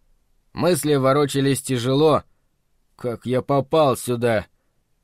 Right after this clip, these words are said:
Они только отстрелялись и залезли в щель с Маримоновым. Щель на двоих, глубокая,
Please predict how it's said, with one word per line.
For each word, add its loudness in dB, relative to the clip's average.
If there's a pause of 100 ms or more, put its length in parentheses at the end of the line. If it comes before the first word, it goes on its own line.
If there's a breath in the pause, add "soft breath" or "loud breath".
(320)
Они -2
только 0
отстрелялись -2
и -4
залезли -2
в -12
щель -2
с -8
Маримоновым. -2 (520)
Щель 0
на -2
двоих, -2
глубокая, 0